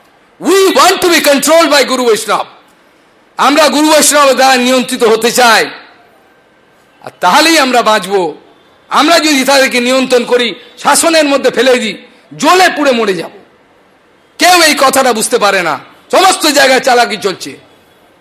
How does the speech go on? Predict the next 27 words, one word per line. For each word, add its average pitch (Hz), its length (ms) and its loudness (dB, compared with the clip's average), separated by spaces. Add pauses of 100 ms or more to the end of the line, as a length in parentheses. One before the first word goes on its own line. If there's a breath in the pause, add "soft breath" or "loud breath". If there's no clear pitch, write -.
(520)
এক 220 160 -2
একটা 240 240 0
গুরু 233 200 -2
পাদ 226 280 0
পদ্ম 220 440 -2 (300 loud breath)
এরা 220 200 2
ইচ্ছে 240 360 0
করে 226 540 0 (720 loud breath)
চোখ 247 180 0
বুজিয়ে 233 340 -4
ফেলছেন, 196 500 -4 (880)
তারা 247 240 2
কোনো 247 220 -4
সাড়া 247 320 0
দিচ্ছেন 247 320 -2
না, 220 140 -2
কোমা 262 320 -2
স্টেটে 220 320 -2
চলে 185 220 -4
যাচ্ছেন 135 400 -10
ইচ্ছে 240 280 -4
করে। 117 240 -10 (560 soft breath)
ছিল 196 180 -2
বামন 208 300 -2
গোস্বামী 190 320 -4
মহারাজ, 185 460 -2
ছিল 185 220 0